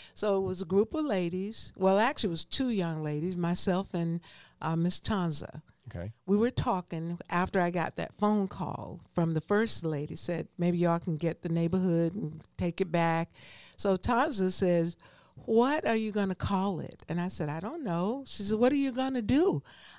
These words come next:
Speaker 1: I said, "Well, I can think that all I, I can think about my childhood and think how those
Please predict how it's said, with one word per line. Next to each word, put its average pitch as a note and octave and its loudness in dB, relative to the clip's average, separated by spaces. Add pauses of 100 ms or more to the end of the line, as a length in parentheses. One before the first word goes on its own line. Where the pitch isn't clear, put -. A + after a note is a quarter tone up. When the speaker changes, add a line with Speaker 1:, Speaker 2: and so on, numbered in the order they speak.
Speaker 1:
I A3 0
said, G#3+ -2
"Well, F#3+ 2
I G#3+ 0
can F#3 -4
think B3+ -2
that E3+ 2
all F#3+ 4
I, F#3 2 (100)
I F#3 0
can G3+ -2
think G3 0
about F3 2
my G#3 2
childhood E3+ 4 (320)
and F#3 -2
think G#3 2
how G3+ 0
those F3 2